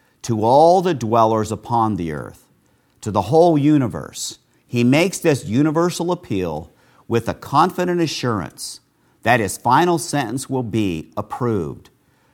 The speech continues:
that the universe will see and admit that it is just. There can be no doubt that the universe as such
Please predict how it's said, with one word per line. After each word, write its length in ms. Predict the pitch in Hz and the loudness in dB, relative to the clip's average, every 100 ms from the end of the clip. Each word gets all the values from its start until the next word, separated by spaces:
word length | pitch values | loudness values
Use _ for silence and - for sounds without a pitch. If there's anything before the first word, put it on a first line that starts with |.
| _ | _
that 200 | 113 120 | 2 2
the 80 | 92 | 0
universe 640 | 92 131 175 165 175 180 - | 0 2 2 2 0 -2 -4
will 160 | 147 | -6
see 500 | 147 - 151 151 156 - | -6 -4 0 0 0 -2
and 80 | |
admit 500 | 127 95 107 92 - | -4 -2 -4 -4 -8
that 180 | 85 90 | -8 -6
it 140 | 90 101 | -4 -6
is 180 | 90 | -6
just. 640 | 82 95 90 71 - - - _ _ _ _ _ _ _ _ - | -8 -4 -4 -4 -10 -14 -18 _ _ _ _ _ _ _ _ 0
There 160 | 131 | 0
can 160 | 139 127 | 2 2
be 120 | 113 | 2
no 360 | 101 123 185 202 | 2 4 4 4
doubt 560 | 139 117 98 69 - _ _ _ | 4 6 6 2 -6 _ _ _
that 200 | - 104 | 0 0
the 80 | 98 | 0
universe 560 | 98 147 160 147 151 139 | 0 2 2 0 -2 -2
as 120 | 127 | -6
such 600 | - 113 73 - - | -2 0 0 -4 -18